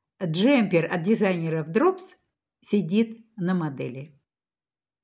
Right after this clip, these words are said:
А, обычно мы называем этот джемпер японкой, хотя дизайнеры такое название не употребляют. Вы знаете, что я большая поклонница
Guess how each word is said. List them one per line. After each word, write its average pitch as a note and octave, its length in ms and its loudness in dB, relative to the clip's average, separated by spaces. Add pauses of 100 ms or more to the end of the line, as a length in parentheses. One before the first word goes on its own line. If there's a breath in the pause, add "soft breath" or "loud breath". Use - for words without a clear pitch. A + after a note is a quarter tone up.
(640)
А, G3 300 2
обычно D4 400 6
мы C#4 120 8
называем B3 520 6
этот G#3+ 260 2
джемпер G#3 500 2
японкой, C#3+ 760 -4 (200)
хотя G3 480 0
дизайнеры D4 640 2
такое A#3 420 2
название A#3+ 640 4
не F3 380 -4
употребляют. C3+ 960 -6 (1000)
Вы D4 160 6
знаете, A3+ 800 4
что - 240 -2
я F#3 640 0
большая G3+ 420 2
поклонница C4 920 2